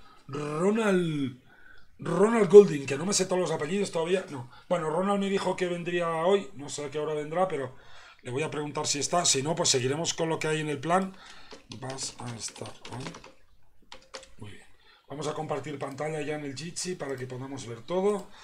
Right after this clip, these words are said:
Y, bueno, eh, vamos a ver el tema de los ejercicios.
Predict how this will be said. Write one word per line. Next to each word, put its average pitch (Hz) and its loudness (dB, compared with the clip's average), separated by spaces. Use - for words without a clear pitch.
Y, 180 -2
bueno, 147 -4
eh, 139 2
vamos 180 -2
a 196 4
ver 185 2
el - -8
tema 170 -4
de 160 -4
los 147 -2
ejercicios. 196 -4